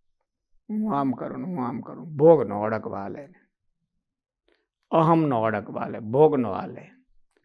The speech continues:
આ બધાય હડકવાઓ હાલે. એટલે જન્મ હારી જાય.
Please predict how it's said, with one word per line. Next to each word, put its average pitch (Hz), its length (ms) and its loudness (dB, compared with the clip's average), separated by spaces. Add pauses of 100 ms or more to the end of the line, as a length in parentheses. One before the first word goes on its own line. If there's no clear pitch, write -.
(440)
આ 226 120 0
બધાય 151 300 4
હડકવાઓ 127 580 2
હાલે. 110 260 -2 (1600)
એટલે 151 600 2 (800)
જન્મ 180 480 -2
હારી 160 220 4
જાય. 165 160 -4